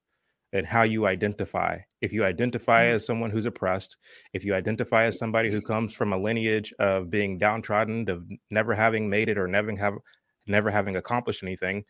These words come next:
Speaker 1: then you will be, you will be determined to not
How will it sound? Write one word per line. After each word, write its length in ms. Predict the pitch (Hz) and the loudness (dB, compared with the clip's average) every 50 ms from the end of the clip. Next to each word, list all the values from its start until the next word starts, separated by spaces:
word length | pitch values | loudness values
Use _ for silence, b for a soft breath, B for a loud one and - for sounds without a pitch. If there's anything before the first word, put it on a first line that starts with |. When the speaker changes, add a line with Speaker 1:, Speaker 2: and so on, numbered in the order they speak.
| b b b b b b _ | b b b b b b _
Speaker 1:
then 360 | 101 101 98 101 95 95 101 - _ _ _ - | 0 0 2 2 0 -2 -6 -8 _ _ _ -14
you 320 | 104 101 104 104 107 107 | -12 -8 -4 -4 -2 -2
will 100 | 107 104 | -2 -2
be, 200 | 98 107 107 110 117 | -2 -2 -4 -2 0
you 100 | 117 117 | 0 2
will 120 | 123 123 110 | 2 2 0
be 80 | 117 | -2
determined 480 | 113 117 - - 117 120 123 120 113 104 | -4 -4 -2 0 0 0 0 0 -2 -2
to 80 | 120 110 | -2 0
not 280 | 107 107 113 - - | 2 2 2 0 -2